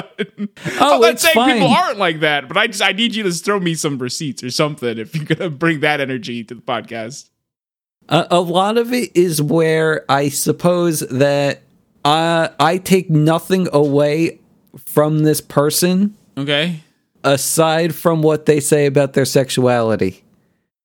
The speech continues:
Speaker 2: Because you
Speaker 1: In
Speaker 2: looked
Speaker 1: which
Speaker 2: at their Twitter profile. <laughs>
Speaker 1: Yeah, maybe, maybe that's the only basis that I have for them as a person. While Elton John,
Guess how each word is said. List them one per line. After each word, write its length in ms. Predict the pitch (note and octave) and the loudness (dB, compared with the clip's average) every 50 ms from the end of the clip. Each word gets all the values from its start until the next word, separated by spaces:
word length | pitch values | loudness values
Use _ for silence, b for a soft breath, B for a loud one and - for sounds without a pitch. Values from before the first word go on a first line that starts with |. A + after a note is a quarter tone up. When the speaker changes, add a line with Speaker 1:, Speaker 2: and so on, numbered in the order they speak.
| _ _ _ _ - - | _ _ _ _ -18 -8
Speaker 2:
Because 320 | C3+ D3+ D3 - F3+ D#3+ | -6 -6 -2 -2 -2 2
you 80 | - D3+ | 2 4
Speaker 1:
In 60 | D3+ | 4
Speaker 2:
looked 80 | D#3 D#3+ | 4 4
Speaker 1:
which 80 | D#3+ C#3+ | 4 2
Speaker 2:
at 40 | C#3 | 0
their 80 | D3+ D3 | -4 -2
Twitter 280 | - F3+ F3+ D#3 D3 | -2 -2 0 0 -2
profile. 360 | C#3 - D#3 D3+ C#3 B2+ B B B | 0 -2 -2 -2 -2 -4 B B B
<laughs> 60 | B B B B B B _ _ _ _ _ _ _ _ _ _ _ - - | B B B B B B _ _ _ _ _ _ _ _ _ _ _ -8 0
Speaker 1:
Yeah, 240 | - G#3 B3 B3+ G3 | 2 2 4 4 2
maybe, 320 | D#3 D3+ G3 B3 C4+ - - | 2 2 2 2 0 -2 0
maybe 360 | - E3 A3+ C4+ B3 E4+ C#4+ | 2 2 2 4 4 2 2
that's 320 | C4 B3+ B3+ A#3+ G#3+ - - | 2 2 0 0 -2 -2 0
the 160 | A#3 A3 - | 0 2 2
only 400 | F#3+ F#3+ G3+ G3 G3 G3+ G3+ F#3+ | 2 2 2 2 2 2 2 0
basis 520 | D#3 - E3 E3 E3+ E3+ - F3+ E3+ - | 2 2 4 4 4 2 0 0 0 2
that 200 | - D#3 D3+ D3 | 2 2 2 2
I 140 | D3+ C#3+ C#3+ | 2 0 0
have 500 | C3 B2 C#3 C3 C3+ C#3 D3 C#3+ C#3 - - - | 0 2 2 2 2 2 0 0 -2 -6 -10 -12
for 320 | C3 - - C#3 C#3 C#3+ C#3 | -6 0 2 4 4 4 2
them 220 | D3 D3 D3 - | 2 0 0 0
as 220 | C3+ B2+ B2+ A#2+ A#2+ | 2 2 2 2 0
a 60 | A#2+ | -2
person. 420 | - - B2+ B2+ A#2+ - - G2+ | 0 2 0 0 0 0 -4 -4
While 280 | F#2 - C3+ D3+ E3+ F3 - | -2 2 2 2 2 2 2
Elton 360 | G3 A#3 A3+ C#3 E3 D3+ D3+ | 0 0 2 0 0 0 2
John, 520 | C#3+ F#3 G3 A3 F#3 C#3+ B2+ B2+ C3+ D#3+ | 2 2 2 2 0 0 0 -2 -2 -4